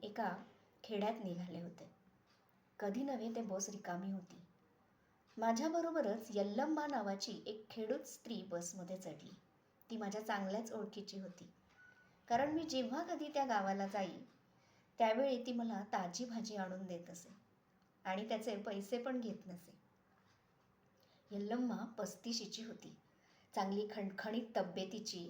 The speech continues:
आणि आनंदी वृत्तीची. तिने केसांना भरपूर चोपून तेल लावून अंबाडा घातला होता. गळ्यात जाडजूड काळ्या पोतीचं मंगळसूत्र होतं,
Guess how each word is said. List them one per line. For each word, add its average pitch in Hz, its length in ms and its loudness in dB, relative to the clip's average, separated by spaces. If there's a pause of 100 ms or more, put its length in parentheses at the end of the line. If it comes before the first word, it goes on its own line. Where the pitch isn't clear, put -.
आणि 185 320 -4
आनंदी 240 460 0
वृत्तीची. 160 560 -6 (680)
तिने 247 140 2
केसांना 269 680 0 (260)
भरपूर 208 440 -6
चोपून 220 640 -4 (640)
तेल 262 240 6
लावून 220 340 2 (260)
अंबाडा 208 400 2
घातला 170 300 -6
होता. 170 260 -12 (1600)
गळ्यात 202 400 0
जाडजूड 202 640 0
काळ्या 196 380 2
पोतीचं 196 500 -4
मंगळसूत्र 196 640 -2
होतं, 196 280 -6